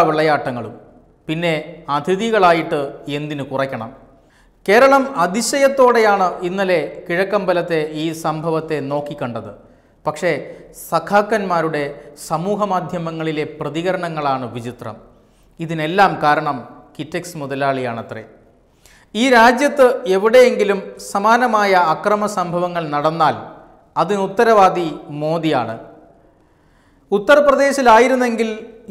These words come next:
യോഗി ആദിത്യനാഥാണ് അതിനുത്തരവാദി. മറ്റേതെങ്കിലും ബി ജെ പി സംസ്ഥാനങ്ങളിലായിരുന്നെങ്കിൽ ഉത്തരവാദി ആർ എസ് എസ് ആകുമായിരുന്നു. പിന്നെ ആർ എസ് എസിൻ്റെ ബ്രാഹ്മണിക്കൽ പൊളിറ്റിക്സിനെ കുറിച്ചും അതുപോലെ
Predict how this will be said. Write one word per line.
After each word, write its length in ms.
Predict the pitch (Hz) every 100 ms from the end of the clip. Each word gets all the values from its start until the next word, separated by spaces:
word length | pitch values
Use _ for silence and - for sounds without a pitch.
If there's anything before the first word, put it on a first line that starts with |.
| 175
യോഗി 340 | 214 233 240 254 196 196
ആദിത്യനാഥാണ് 840 | 214 233 240 208 190 180 165 143 - - -
അതിനുത്തരവാദി. 720 | 151 143 135 147 127 117 117 123 - _ _ _ _ _ 165
മറ്റേതെങ്കിലും 680 | 190 196 214 233 226 226 220 214
ബി 80 | 220
ജെ 80 | 240 233
പി 80 | 220 220
സംസ്ഥാനങ്ങളിലായിരുന്നെങ്കിൽ 1400 | 208 208 226 202 208 196 196 190 190 196 185 180 165 151 135 - - - 165
ഉത്തരവാദി 560 | 160 196 185 175 156 147 135 - - - 151 165
ആർ 100 | 190
എസ് 120 | 190 185
എസ് 140 | - 147
ആകുമായിരുന്നു. 600 | 139 123 117 110 110 117 - _ _ _ -
പിന്നെ 180 | 202 240 220 208
ആർ 100 | 233
എസ് 140 | 247 240
എസിൻ്റെ 360 | 247 220 208 196 190 - - 156
ബ്രാഹ്മണിക്കൽ 640 | 165 185 226 240 233 240 220 202 -
പൊളിറ്റിക്സിനെ 600 | 196 202 220 - 220 196 196
കുറിച്ചും 380 | 180 175 - 151 - - - 160
അതുപോലെ 300 | 202 226